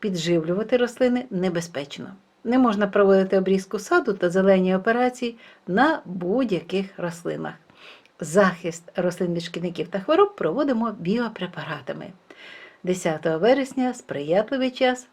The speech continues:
для різних заготівель. А важливо для здоров'я на десяте вересня дві тисячі двадцять п'ятого року. Це знак Овін, а значить, вразлива дуже голова. Тому не п'ємо міцний чай, каву та алкоголь.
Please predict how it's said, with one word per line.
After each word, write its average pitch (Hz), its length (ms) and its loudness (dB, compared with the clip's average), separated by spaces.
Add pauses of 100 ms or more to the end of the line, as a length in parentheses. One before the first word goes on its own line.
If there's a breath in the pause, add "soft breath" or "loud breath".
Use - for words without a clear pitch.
для 247 240 4
різних 196 420 0 (220)
заготівель. 160 720 -8 (260)
А 175 100 0
важливо 180 520 4
для 190 180 4
здоров'я 320 420 6
на 175 140 0
десяте 202 440 0
вересня 196 440 4
дві 147 140 -6
тисячі 180 460 -8
двадцять 147 360 -6
п'ятого 156 400 -4
року. - 320 -8 (600 loud breath)
Це 240 160 2
знак 202 340 0
Овін, 160 360 -4 (560 soft breath)
а 185 220 2
значить, 202 460 -2
вразлива 170 640 -4
дуже 165 260 -8
голова. 156 480 -6 (100)
Тому 202 440 -2 (160)
не 226 220 -2
п'ємо 156 400 -8
міцний 196 440 -2
чай, 294 400 2 (180)
каву 247 420 -2
та 214 180 -8
алкоголь. 147 540 -8